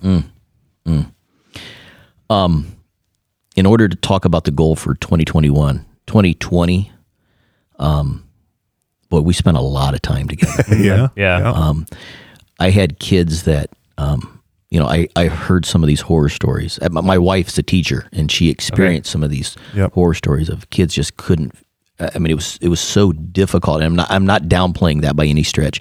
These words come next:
Speaker 2: Right.
Speaker 1: of the s-, the s-, the way the schooling happened. Um, it just, uh, my kids handled it so well. Uh, my wife handled it so well, and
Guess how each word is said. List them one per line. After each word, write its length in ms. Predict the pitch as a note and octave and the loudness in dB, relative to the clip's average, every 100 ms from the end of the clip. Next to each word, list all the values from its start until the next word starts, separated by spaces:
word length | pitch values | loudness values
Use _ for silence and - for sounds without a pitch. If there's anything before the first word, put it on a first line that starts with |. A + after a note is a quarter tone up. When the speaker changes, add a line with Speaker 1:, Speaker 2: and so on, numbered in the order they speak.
| - - | -6 2
Speaker 2:
Right. 180 | G#2 - - | 2 2 -2
Speaker 1:
of 240 | E2+ C#2+ | 0 0
the 80 | D2 | 0
s-, 240 | D2 - - | -2 -2 -4
the 160 | E2 C#2+ | 0 0
s-, 220 | - - | -2 -6
the 140 | - D#2+ | -2 2
way 140 | D#2+ | 2
the 100 | D2 | 0
schooling 800 | - - - - G#2 G#2 F#2+ F2+ | -2 -6 -4 2 4 6 4 2
happened. 680 | E2 F#2 F2 - F2 E2 D#2+ - - - - - | 0 0 0 0 0 0 -2 -8 -20 -20 -10 -2
Um, 460 | D#2 C#2+ C#2+ D2+ - | 2 2 2 0 0
it 180 | F2 D#2 | -2 2
just, 480 | F2 D#2 - - - _ _ _ _ _ _ _ - | 2 2 0 -10 -14 _ _ _ _ _ _ _ -12
uh, 200 | A1 G1+ | -10 -10
my 240 | - E2 F#2+ | -4 -2 -2
kids 300 | - F#2+ D#2+ | 0 0 0
handled 460 | D2+ F2 F2 E2+ C2 | -2 2 4 4 2
it 100 | - | 0
so 480 | - - - A#2+ F2 | -6 -8 2 4 4
well. 460 | C#2+ B1 - - _ _ _ _ _ | 2 -2 -4 -14 _ _ _ _ _
Uh, 180 | D#2 D2 | -2 0
my 180 | D2 E2 | 2 2
wife 340 | D#2+ F2 F2 | 2 2 0
handled 320 | - E2+ D2 D2+ | 2 2 2 0
it 80 | |
so 220 | - - E2+ | -2 2 2
well, 480 | D2+ D#2 C#2 C#2+ - | 4 2 2 -2 -4
and 480 | F#2 D#2+ D#2 D2 | -2 0 0 -2